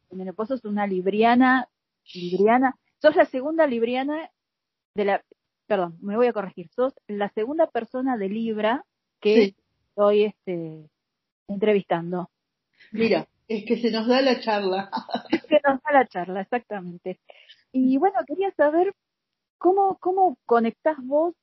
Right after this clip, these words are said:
Speaker 1: eh, qué tienen que ver los signos en todo esto del, cómo lo, cómo lo enganchás vos, ¿no? El, con el counseling, con la, con la comunicación no violenta. ¿Qué te, qué te dicen los astros, este,
Speaker 2: Sí.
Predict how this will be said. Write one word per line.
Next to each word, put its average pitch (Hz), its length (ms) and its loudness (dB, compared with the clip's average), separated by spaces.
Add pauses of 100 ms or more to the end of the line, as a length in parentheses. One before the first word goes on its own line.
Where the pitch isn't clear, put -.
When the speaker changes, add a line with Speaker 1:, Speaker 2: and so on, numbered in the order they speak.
(120)
Speaker 1:
eh, 202 320 -8
qué 254 100 -4
tienen 339 260 -2
que 220 100 4
ver 269 140 2
los 226 240 0 (200)
signos 302 500 -4
en 190 160 -10
todo 269 240 -10
esto 262 280 -4
del, 208 160 -4 (360)
cómo 320 240 2
lo, 277 80 -4
cómo 277 260 2
lo 247 60 0
enganchás 214 320 -6
vos, 254 180 2
¿no? 240 240 -4
El, 202 260 -10 (580)
con 190 180 -2
el 180 120 -6
counseling, 240 720 0
con 185 200 -6
la, 185 180 -4 (440)
con 180 260 -4
la 175 140 -6
comunicación 185 680 -6
no 196 120 2
violenta. 214 840 4
¿Qué 277 160 -4
te, 254 180 -8
qué 330 140 4
te 339 160 4
dicen 208 380 2
los 175 200 0
astros, 226 560 -2 (800)
este, 175 240 -8 (160)
Speaker 2:
Sí. 170 340 -8